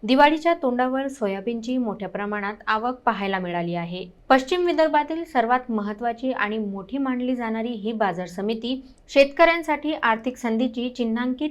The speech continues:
ठिकाण ठरली आहे. पंधरा ऑक्टोबर रोजी या हंगामातील सर्वाधिक एकोणवीस हजार क्विंटल सोयाबीन शेतकऱ्यांकडून खरेदी करण्यात आली. सोयाबीनला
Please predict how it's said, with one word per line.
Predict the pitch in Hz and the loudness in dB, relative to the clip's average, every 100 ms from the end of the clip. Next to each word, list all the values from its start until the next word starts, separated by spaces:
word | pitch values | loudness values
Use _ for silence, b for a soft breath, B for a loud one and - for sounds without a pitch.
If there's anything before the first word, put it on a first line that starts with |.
| - - | -6 -12
ठिकाण | 214 202 220 - | -6 -4 -4 -6
ठरली | 269 240 190 | -4 0 -2
आहे. | 180 180 190 190 - | -2 -4 -6 -8 -4
पंधरा | 214 196 190 | 0 0 0
ऑक्टोबर | 185 - 196 190 | -2 -4 -2 0
रोजी | 226 226 240 262 - - | -2 0 -4 -6 -12 2
या | 262 302 | 6 8
हंगामातील | 311 294 302 294 294 311 | 6 2 0 0 -2 -4
सर्वाधिक | 311 247 202 202 202 269 - | 0 2 2 2 0 -2 -2
एकोणवीस | - 226 277 285 311 320 220 | -4 0 0 0 0 -4 -4
हजार | 190 220 | 2 2
क्विंटल | 226 208 196 220 | 2 -4 0 -2
सोयाबीन | 220 196 208 233 233 B B B - | 0 0 0 2 -2 B B B 2
शेतकऱ्यांकडून | 294 285 330 320 320 320 285 294 302 | 2 4 4 4 2 -2 -2 -2 -6
खरेदी | - 233 220 220 | -6 -4 -2 -2
करण्यात | 247 233 185 180 | 0 -2 -2 -4
आली. | 180 185 180 - - | -6 -6 -8 -16 -18
सोयाबीनला | - 202 190 180 190 202 | -2 0 0 -2 0 2